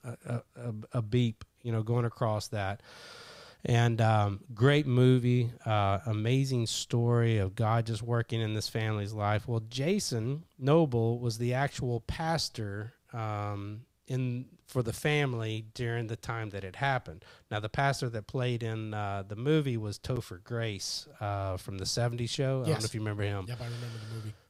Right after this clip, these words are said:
Speaker 1: But Jason was the actual pastor. He was kind of a, it was funny how they portrayed him because he was like, you know, the young pastor coming in with the skinny jeans and the, you know, playing the rap music and all that kind of stuff. But Jason's a great guy. He actually just launched a church. Matter of fact,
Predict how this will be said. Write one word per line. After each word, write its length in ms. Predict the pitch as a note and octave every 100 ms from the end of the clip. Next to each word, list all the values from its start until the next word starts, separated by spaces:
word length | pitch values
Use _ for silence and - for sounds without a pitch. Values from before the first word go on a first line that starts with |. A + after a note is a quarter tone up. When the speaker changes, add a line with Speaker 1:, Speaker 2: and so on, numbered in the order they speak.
| -
Speaker 1:
But 120 | C#3+
Jason 360 | A#2 D3 D#3 D3
was 120 | C3
the 160 | A#2 A#2
actual 400 | A2+ - A#2 G#2
pastor. 480 | C3 A#2+ A2+ - A2
He 120 | C#3+
was 140 | C#3
kind 220 | - C3+
of 100 | B2+
a, 140 | A#2+ A#2+
it 60 | B2+
was 180 | A#2+
funny 320 | - C3+ C#3 B2+
how 160 | A#2+
they 140 | A2+ A2+
portrayed 460 | A2 - B2+ B2
him 180 | A2 A2
because 260 | G#2+ G#2+ G#2
he 140 | A#2
was 100 | G#2+
like, 240 | G#2+ G#2 -
you 100 | G#2+
know, 100 | G2
the 160 | G2
young 300 | F#2+ A2+ A2
pastor 580 | G2+ A2 G2 - G#2 F#2+ F#2+
coming 240 | G2+ G2+
in 100 | G2+
with 120 | G2
the 60 | F#2+
skinny 360 | - G2+ G2+ G2
jeans 460 | G2 F#2+ G2+ G2
and 180 | G#2 F#2+
the, 60 | G2
you 100 | G#2
know, 120 | G2
playing 420 | - G#2+ G#2 G2
the 140 | F#2+ F#2+
rap 320 | A2+ G#2+ -
music 500 | A#2 G#2+ G2+ G#2 -
and 280 | G2 F#2+ G2 - _ _ C#4
all 160 | C3 A#2
that 220 | A2+ G#2
kind 180 | A#2+ G#2+
of 60 |
stuff. 240 | G#2+ A2+ G#2+
But 140 | A#2
Jason's 440 | G#2 C3 C3+ - A2
a 60 |
great 380 | G#2+ B2+ B2 A#2
guy. 320 | A#2+ A2+ A#2
He 180 | A2+ D3
actually 320 | C3+ - C3+
just 260 | A#2+ A#2 A#2
launched 360 | A#2 B2+ B2+ A#2
a 80 |
church. 440 | G#2+ C#3 B2+ B2 -
Matter 200 | A#2+ A#2+
of 60 |
fact, 260 | C3+ B2+ -